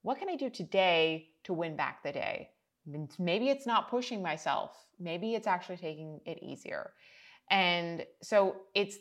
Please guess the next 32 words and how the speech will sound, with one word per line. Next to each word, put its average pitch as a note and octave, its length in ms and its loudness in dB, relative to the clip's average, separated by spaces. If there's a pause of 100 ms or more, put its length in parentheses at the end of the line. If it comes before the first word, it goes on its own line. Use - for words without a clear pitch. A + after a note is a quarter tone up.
this B3+ 220 8
kind G3 200 0
of F#3 160 0
insight - 540 -4 (100)
that - 120 -4
you F3 140 -6
can F#3 180 -4 (100)
actually F3+ 380 -2
get. D#3 200 0
And E3+ 80 -6
this F3+ 100 -8
is F3+ 140 -6 (140)
why F3+ 560 6
I'm D#3 160 -4
so D3+ 220 -2
obsessed D3 440 -4
with C#3+ 160 -6
biohacking C#3 540 -6
tech - 240 -10
products, C#3 360 -4
because D#3 360 -8 (420)
this G#3+ 160 -4
is A3 100 -4
the F#3+ 100 -2
first G3 380 0
time E3+ 220 -2
in C#3 80 -4
history D3+ 540 -6
in C#3 100 -10
which D3 240 -10
we're E3+ 420 0
able D#3 560 -4